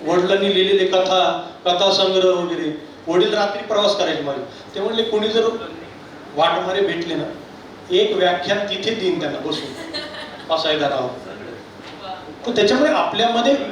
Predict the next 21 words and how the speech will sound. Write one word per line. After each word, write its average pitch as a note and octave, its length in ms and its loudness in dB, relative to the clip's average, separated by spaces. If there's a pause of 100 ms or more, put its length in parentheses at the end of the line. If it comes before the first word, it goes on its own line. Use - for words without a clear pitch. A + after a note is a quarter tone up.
वेगळी F3+ 360 -2
बोली F3+ 340 2
भा-, E3 220 0
म्हणजे D#3 200 -2
माझ्या D#3+ 280 2
घरामध्ये G3 420 4
मराठीचं F#3+ 460 4
वातावरण G3 400 2
असल्यामुळे G3 360 0
थोडीफार F#3 400 4 (440)
मराठी F3+ 320 4
प्रमाण F3+ 340 2
भाषा F3 280 -2
माझी F#3 160 -2
बरी F#3 220 2
आहे. C3 260 -4 (380)
आणि E3+ 180 2
मित्र G#3 380 2
सगळे B3 280 4
गावाकडचे A#3+ 640 2
असल्यामुळे C4 360 -4